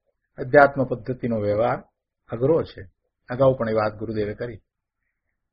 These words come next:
શુદ્ધ પરિણતિ, વિતરાગ પરિણતિ પ્રગટ થાય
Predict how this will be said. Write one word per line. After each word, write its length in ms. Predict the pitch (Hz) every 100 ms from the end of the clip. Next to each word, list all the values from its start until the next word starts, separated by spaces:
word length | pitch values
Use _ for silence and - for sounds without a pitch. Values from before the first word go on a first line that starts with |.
| _ -
શુદ્ધ 240 | 175 170
પરિણતિ, 580 | 196 160 170 175 185 185
વિતરાગ 560 | 131 127 135 147 165
પરિણતિ 540 | 160 143 143 156 165 160
પ્રગટ 320 | 135 131 131
થાય 520 | - 127 156 131 104